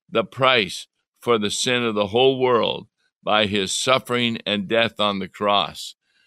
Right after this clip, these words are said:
And therefore, the gift of the forgiveness of sins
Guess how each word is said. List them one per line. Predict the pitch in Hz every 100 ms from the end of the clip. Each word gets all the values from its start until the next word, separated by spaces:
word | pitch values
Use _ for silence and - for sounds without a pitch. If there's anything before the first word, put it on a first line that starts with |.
| _
And | - 117 113
therefore, | 127 135 123 113 110 95 85 - _ _
the | - 110
gift | 95 147 147 -
of | 120
the | 110
forgiveness | - 120 117 120 117 110 -
of | 95
sins | - - 131 117 101 98